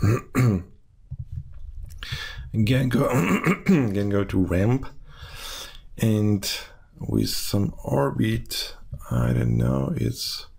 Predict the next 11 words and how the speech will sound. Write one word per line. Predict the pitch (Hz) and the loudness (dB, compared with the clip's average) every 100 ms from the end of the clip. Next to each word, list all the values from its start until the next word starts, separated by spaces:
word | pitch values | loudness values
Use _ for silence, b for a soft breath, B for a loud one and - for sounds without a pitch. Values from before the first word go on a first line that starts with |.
| b b b b b b - | b b b b b b -14
too | - - 113 110 107 107 104 107 | -6 0 2 4 4 2 2 0
fast | - - 98 98 - - | -4 -2 0 0 -2 -6
over | 104 101 | -4 -4
here, | 98 - - 104 101 - 160 | -4 -6 -4 0 0 0 -2
so | - - | -4 -6
maybe | 101 92 95 95 | -2 0 0 -2
put | - - - - | -4 -4 -6 -4
it | - - 143 101 | -6 -4 -2 0
down | - - - | 0 0 -2
a | |
bit. | - - 131 - | -2 -2 -4 -6